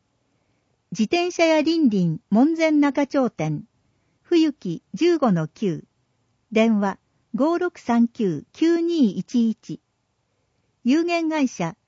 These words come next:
辰巳サイクル。辰巳一の二の九の一零六。電話、三五二一三零零六。自転車や林林亀戸店。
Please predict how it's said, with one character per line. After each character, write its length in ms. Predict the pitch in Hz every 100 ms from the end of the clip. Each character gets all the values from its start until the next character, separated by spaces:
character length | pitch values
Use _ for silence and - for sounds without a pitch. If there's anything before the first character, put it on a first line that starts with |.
| _
辰 300 | 214 220 339
巳 140 | 339 330
サ 160 | 339
イ 100 | 277
ク 160 | - 156
ル。 140 | 156 _ _ _ _ _ _ _
辰 340 | - 220 - 302
巳 240 | 277 254 -
一 260 | 196 - 349
の 200 | 294 233
二 180 | 285
の 200 | 311 226
九 300 | 185 - 320
の 160 | 262 175
一 280 | 165 - 285
零 220 | 311 214
六。 360 | 151 151 - - _ _ _ _ _ _ -
電 280 | 220 220
話、 200 | 202 196 - _ _ _
三 320 | - 294 339
五 260 | 339 339 247
二 320 | 196 240 240
一 360 | 226 - 156 -
三 320 | - 294 339
零 260 | 339 330 202
零 240 | 190 220
六。 380 | 214 202 - 147 _ _ _ _ _ _ _ _ _ _ _ _ -
自 60 | 214
転 280 | 330 349
車 120 | 349 330
や 180 | 320
林 280 | 294 320 330
林 320 | 247 185 160 -
亀 400 | 233 262 330 311
戸 140 | 311
店。 340 | - 175 151